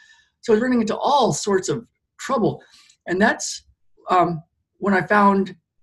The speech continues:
that there was more to, to this. Like,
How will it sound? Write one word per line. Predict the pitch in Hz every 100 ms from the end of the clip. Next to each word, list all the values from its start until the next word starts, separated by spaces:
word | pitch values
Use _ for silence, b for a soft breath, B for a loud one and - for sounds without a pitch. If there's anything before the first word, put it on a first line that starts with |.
| _ _ _ _ -
that | 202
there | 190
was | 185 175
more | 202 226 220
to, | 202 - 202 190 180 165 - -
to | 196
this. | 156 123 -
Like, | 160 165